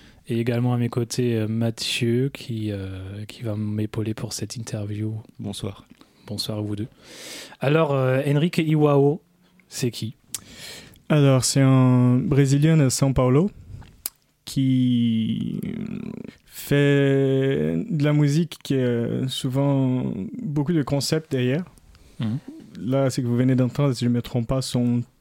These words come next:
Speaker 3: tous les instances de Baby dans des morceaux de Britney Spears.
Speaker 1: Mhm.
Speaker 3: Il a fait un album, ça fait pas longtemps, je me souviens pas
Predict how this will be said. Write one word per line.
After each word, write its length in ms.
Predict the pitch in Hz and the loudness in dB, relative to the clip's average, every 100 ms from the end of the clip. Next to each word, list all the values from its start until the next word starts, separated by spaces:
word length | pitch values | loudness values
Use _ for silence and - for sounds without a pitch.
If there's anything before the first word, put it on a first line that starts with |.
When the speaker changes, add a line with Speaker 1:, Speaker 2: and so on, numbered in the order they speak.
| _ - | _ -2
Speaker 3:
tous 280 | 180 180 - | 0 0 -4
les 1000 | - 131 131 127 123 123 120 120 117 117 | -2 0 2 2 0 0 0 0 0 0
instances 520 | 135 127 - 151 147 139 | -2 -2 -2 -2 -2 -2
de 80 | 123 | -2
Baby 500 | 139 139 131 156 156 _ _ _ _ _ _ _ | 0 0 0 -2 -4 _ _ _ _ _ _ _
dans 160 | 131 131 | 0 2
des 100 | 135 | 4
morceaux 300 | 131 117 143 | 2 2 0
de 100 | 131 | 0
Britney 400 | 120 135 131 127 | 0 0 0 0
Spears. 540 | - 127 131 - - - - | 0 -2 -2 -4 -12 -20 -8
Speaker 1:
Mhm. 300 | 120 92 120 123 - - - 131 - - _ - - 151 | -6 -2 -2 -4 -6 -10 -8 -10 -10 -18 _ -14 -6 -2
Speaker 3:
Il 180 | 135 | 2
a 1200 | 135 135 131 131 127 123 123 123 120 120 117 110 117 | 2 2 2 2 2 0 0 0 0 0 -2 -2 -6
fait 180 | - 131 | -4 0
un 140 | 127 | 2
album, 460 | 127 120 151 151 143 | 2 2 2 2 0
ça 120 | - | -2
fait 100 | 117 | -6
pas 100 | 110 117 | -4 -4
longtemps, 280 | 113 - | -2 -2
je 60 | 117 | -2
me 100 | 117 | -2
souviens 260 | - 120 117 | -2 -2 -2
pas 340 | 127 123 | -2 -2